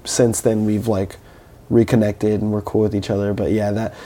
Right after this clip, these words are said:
that ended kind of badly. I think Mike already kind of had one foot out the door 'cause he was already living up here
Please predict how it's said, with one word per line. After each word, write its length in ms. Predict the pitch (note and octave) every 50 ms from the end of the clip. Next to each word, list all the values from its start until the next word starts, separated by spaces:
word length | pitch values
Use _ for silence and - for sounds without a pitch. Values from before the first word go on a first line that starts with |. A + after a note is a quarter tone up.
| - - - - -
that 160 | D#3+ F3 E3+
ended 240 | F3 E3 D#3 D3+ B2+
kind 160 | - D3+ C#3
of 100 | C3 A2
badly. 640 | A2+ C3 B2+ C3 B2+ B2 C3 C3 B2+ B2+ B2+ B2 A#2
I 80 | D#2 G#2+
think 240 | C3+ E3+ E3 C#3+ B2+
Mike 240 | B2+ B2+ B2+ - C3+
already 200 | B2+ B2 B2 B2+
kind 200 | - C3+ C3+ B2
of 60 | A#2
had 160 | B2 C3 B2
one 200 | A#2 A#2 A#2 A#2 A#2
foot 160 | - - B2
out 140 | B2 A2+ -
the 60 | -
door 320 | G#2+ G2+ A2+ A2+ A#2 A#2
'cause 220 | A2 - A#2+ G#2+ -
he 100 | - C3
was 200 | B2+ C3 A#2 G#2
already 500 | - - G#2 A2 A2+ A2+ A#2 A#2 A#2 A2+
living 340 | A2 A2 A2 G2+ A2+ A2+ G#2+
up 140 | G2+ F#2 -
here 480 | - - A#2 G#2+ G#2+ A2 A2+ A#2 A#2+